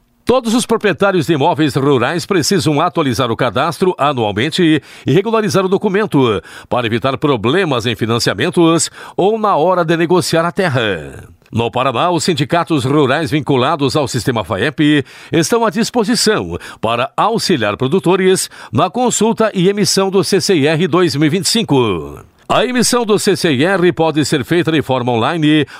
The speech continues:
por proprietários cadastrados no Sistema Nacional de Cadastro Rural, por meio de endereço eletrônico. Também é possível emitir pelo aplicativo C N C R Mobile, disponível para Androids e I O S.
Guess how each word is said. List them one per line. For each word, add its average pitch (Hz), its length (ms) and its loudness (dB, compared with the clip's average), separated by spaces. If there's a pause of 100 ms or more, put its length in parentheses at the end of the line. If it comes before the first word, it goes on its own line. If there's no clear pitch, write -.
(120)
por 185 200 4
proprietários 180 840 0
cadastrados 156 960 0
no 143 100 2
Sistema 151 460 0
Nacional 151 600 0
de 147 140 -2
Cadastro 131 480 0
Rural, 120 540 0 (340)
por 131 180 0
meio 123 160 0
de 131 120 0
endereço 175 440 0
eletrônico. 135 1000 0 (100)
Também 233 320 2
é 226 80 2
possível 196 480 2
emitir 185 460 0
pelo 185 200 2
aplicativo 170 920 2
C 214 400 0
N 175 400 2
C 127 220 0
R 180 480 2
Mobile, 185 760 0
disponível 202 600 2
para 156 220 0
Androids 156 600 0
e 165 180 2
I 175 40 4
O 180 160 4
S. 104 760 -2